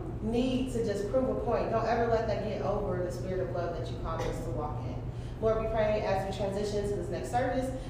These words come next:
that you allow us to keep walking in that spirit. Let us greet our neighbors and enjoy fellowship with one another.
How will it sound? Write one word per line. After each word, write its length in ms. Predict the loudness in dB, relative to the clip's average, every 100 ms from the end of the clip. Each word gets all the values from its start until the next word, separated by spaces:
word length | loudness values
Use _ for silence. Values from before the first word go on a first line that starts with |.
| -2
that 180 | 0 2
you 100 | 4
allow 280 | 6 6 6
us 120 | 2
to 100 | -2
keep 140 | -2 2
walking 340 | 2 4 0
in 60 | 0
that 200 | 0 -2
spirit. 320 | -4 -4 -2 0
Let 100 | 0
us 160 | -2
greet 180 | -2 0
our 140 | 0 0
neighbors 400 | 0 0 0 -2
and 160 | -2
enjoy 180 | -2 -2 -2
fellowship 400 | -2 -2 -4 -4
with 120 | -4
one 100 | -4
another. 460 | -2 -2 -2 -4